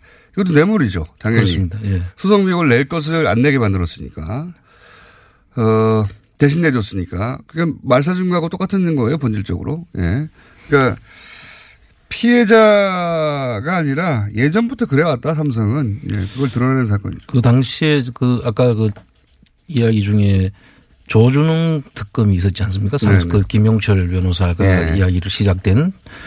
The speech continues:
Speaker 2: 그때 당시에 또 국세청장이 한상률 국세청장이었거든요.
Speaker 1: 삼성맨입니까?
Speaker 2: 그 보면
Speaker 1: 네.
Speaker 2: 그 정황들이 다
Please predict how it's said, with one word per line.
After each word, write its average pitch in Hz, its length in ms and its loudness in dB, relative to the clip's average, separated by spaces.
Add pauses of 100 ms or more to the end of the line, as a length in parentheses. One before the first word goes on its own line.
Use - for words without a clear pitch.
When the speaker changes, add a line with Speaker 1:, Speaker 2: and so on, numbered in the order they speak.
(460)
Speaker 2:
그때 - 360 2
당시에 123 720 2
또 117 100 -4
국세청장이 117 600 2
한상률 131 600 4
국세청장이었거든요. 95 1080 -2
Speaker 1:
삼성맨입니까? 123 800 0 (560)
Speaker 2:
그 139 100 2 (600)
보면 123 680 4
Speaker 1:
네. 101 100 -6 (460)
Speaker 2:
그 147 200 2
정황들이 131 600 2
다 - 100 -8